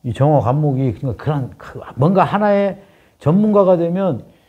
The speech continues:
이 스스로 그걸 응용해가지고, 왜 하-, 한국인이 뭔가 처음 뭔가 오잖아. 그럼 이거 백 프로, 이백 프로 활용하는 기질이 있다 했잖아. 그게 갑정이요, 그게.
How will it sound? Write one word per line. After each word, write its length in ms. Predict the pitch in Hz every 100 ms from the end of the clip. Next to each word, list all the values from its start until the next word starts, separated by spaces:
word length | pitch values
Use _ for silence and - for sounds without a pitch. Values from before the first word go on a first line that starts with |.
| _ _ _
이 80 | 123
스스로 640 | 107 - 240 - 247 226 160
그걸 320 | 165 165 151
응용해가지고, 1080 | 175 240 269 254 202 196 165 143 165 180 127
왜 340 | 156 160 123 113
하-, 180 | - -
한국인이 880 | - 247 254 226 190 170 214 160 101
뭔가 220 | 120 185 180
처음 320 | - 226 196
뭔가 300 | 175 180 160
오잖아. 560 | 127 143 160 143 151
그럼 140 | 139 165
이거 180 | 160 165
백 260 | 185 185
프로, 160 | - 208
이백 300 | 156 202 208
프로 180 | 202 165
활용하는 800 | 196 208 196 175 170 - 202 185
기질이 320 | 190 170 170
있다 160 | 156
했잖아. 480 | 190 170 165 120 95 - _ _
그게 220 | - 254
갑정이요, 840 | 247 - - - 180 190 165 185 123
그게. 300 | 117 113 95